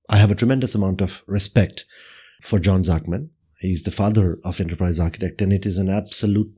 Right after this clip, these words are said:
pleasure to be in his presence, to attend his training, and to, to have discussions with him. Having said that, I do think that togaf framework is a little bit better than, uh,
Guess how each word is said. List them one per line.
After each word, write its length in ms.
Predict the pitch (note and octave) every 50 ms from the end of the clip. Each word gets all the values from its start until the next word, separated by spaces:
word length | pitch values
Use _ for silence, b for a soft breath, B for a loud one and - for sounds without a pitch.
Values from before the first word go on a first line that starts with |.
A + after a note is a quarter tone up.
| _ _
pleasure 480 | - - A2 G#2+ G2+ E2+ F2+ D#2+ D2+ - B B B B B B B B B B -
to 80 | G#2+ E2+
be 260 | E2 G2+ G#2 D#2 F#2
in 80 | F#2
his 140 | F#2 F#2 -
presence, 480 | - - F#2 E2+ D2+ F#2 F#2 F#2 F2+ -
to 140 | - G2 F2
attend 280 | D#2+ - F#2 F2+ E2
his 160 | F2 E2 -
training, 500 | - - F2+ E2 E2 D#2 E2+ E2+ E2 E2+
and 160 | E2+ D#2+ D2+ -
to, 180 | - D#2+ D2+ B1 - _ _ B B B B B B B _
to 80 | - G2+
have 220 | F#2+ A2+ A2 -
discussions 600 | - - - - G2 E2+ - - F#2 F2+ - -
with 140 | E2+ D2+ -
him. 220 | - - A2+ G2+ - _ _ _ _ _ _ -
Having 200 | C#3 D3 F#3 F#3+
said 300 | - - D3+ C#3+ - -
that, 240 | G#2 F2+ F#2 - G#2+
I 180 | A#2 A#2+ B2
do 320 | A2+ F#2+ F#2 F2+ C3 D#3+ D#3+
think 280 | D#3 - B2 A2+ A2
that 220 | - G#2 G2+ G2+ -
togaf 320 | G#2+ G2+ G2+ G2+ F#2+ -
framework 400 | - G2+ F#2 F2+ F#2 F#2 F2+ -
is 140 | F#2+ E2+ E2+
a 40 | E2+
little 280 | F2+ A2 C#3+ C#3+ D#3
bit 140 | C3+ A2+ F2+
better 240 | G2+ F#2 - - E2
than, 340 | E2+ F2+ D#2+ E2 D#2+ D#2 - _ _ _ - -
uh, 280 | D#2+ D#2+ D#2+ D#2 C#2+